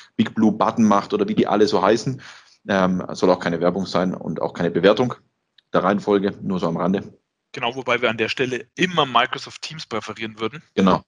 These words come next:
Speaker 1: ja, also wir zumindest. Ähm, und ich finde, wir haben so ein paar Dinge geschaffen, wie, wie gesagt, unsere virtuelle Kaffeepause oder auch, ähm,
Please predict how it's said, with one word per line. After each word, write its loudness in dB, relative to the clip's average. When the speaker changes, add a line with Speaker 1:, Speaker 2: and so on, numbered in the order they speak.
Speaker 1:
ja, 0
also 0
wir 6
zumindest. -2
Ähm, 2
und 4
ich -2
finde, 4
wir 6
haben 4
so 4
ein 4
paar 2
Dinge -2
geschaffen, 0
wie, -2
wie 0
gesagt, 2
unsere -4
virtuelle 0
Kaffeepause 0
oder 4
auch, 2
ähm, -6